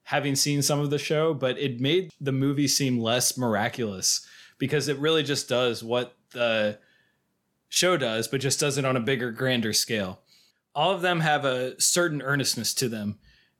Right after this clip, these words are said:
that is kinda touching the whole time. Uh, you know, I've only seen less than a quarter of the show, maybe ten percent of the show at this point, but I'll plan to watch more of it.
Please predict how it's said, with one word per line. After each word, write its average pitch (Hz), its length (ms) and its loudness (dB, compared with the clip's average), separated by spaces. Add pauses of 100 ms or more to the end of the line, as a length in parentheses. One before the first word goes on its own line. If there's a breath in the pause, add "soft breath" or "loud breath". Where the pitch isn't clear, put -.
(200)
that 127 400 0 (280)
is 165 180 0
kinda 214 260 0
touching 123 440 -4
the 117 80 -4
whole 127 140 -2
time. 95 320 -10 (100)
Uh, 117 280 -8 (480 soft breath)
you 151 100 0
know, 156 100 4
I've 151 160 4
only 165 160 2
seen 151 480 0 (680)
less 143 200 0
than 135 120 2
a 135 80 -10 (260)
quarter 147 320 0
of 127 100 -2
the 123 80 -2
show, 131 220 0
maybe 120 240 2
ten 139 200 0
percent 127 300 -2
of 120 60 2
the 117 60 0
show 120 360 0
at - 540 -20
this 123 160 -2
point, 113 420 -2
but 117 320 -2
I'll 139 240 -2
plan 151 300 2
to 135 60 0
watch 131 300 0
more 131 240 2
of 120 80 0
it. 110 260 -4